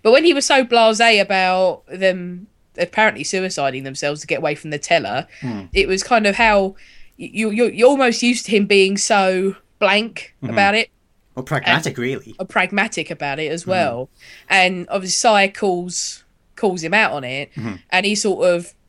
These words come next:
Speaker 1: yeah, brushes it off, just ignores it, 'cause it's sort of for the greater good.
Speaker 2: Mm-hmm.
Speaker 1: Sort of, oh, I should say it in the right, for the greater good,
Speaker 2: <laughs>
Speaker 1: like in, um,
Speaker 2: Shut
Speaker 1: Hot Fuzz.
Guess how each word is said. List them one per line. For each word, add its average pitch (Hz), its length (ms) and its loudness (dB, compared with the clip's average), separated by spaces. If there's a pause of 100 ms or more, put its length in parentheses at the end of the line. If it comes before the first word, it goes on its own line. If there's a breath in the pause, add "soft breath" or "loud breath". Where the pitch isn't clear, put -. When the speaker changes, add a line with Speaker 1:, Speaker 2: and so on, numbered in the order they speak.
(100)
Speaker 1:
yeah, 180 120 0
brushes 185 340 -4
it 175 40 0
off, 190 220 2
just 165 200 -10
ignores 170 420 -4
it, 135 220 -4
'cause 151 220 -6
it's 151 180 -4
sort 147 220 -4
of 147 80 -10
for 151 100 -4
the 147 100 -4
greater 147 400 -2
good. 135 480 -2 (120)
Speaker 2:
Mm-hmm. 98 240 -8
Speaker 1:
Sort 147 280 2
of, 165 160 -8
oh, 175 60 6
I 175 80 6
should 208 240 0
say 180 180 4
it 185 60 0
in 202 60 2
the 180 100 2
right, 185 420 0
for 233 120 -8
the 208 100 0
greater 196 400 0
good, 175 500 0
Speaker 2:
<laughs> - 40 -16
Speaker 1:
like 175 280 2
in, 175 200 -6
um, 180 360 -2 (140)
Speaker 2:
Shut 175 300 -2
Speaker 1:
Hot 175 260 4
Fuzz. - 240 -6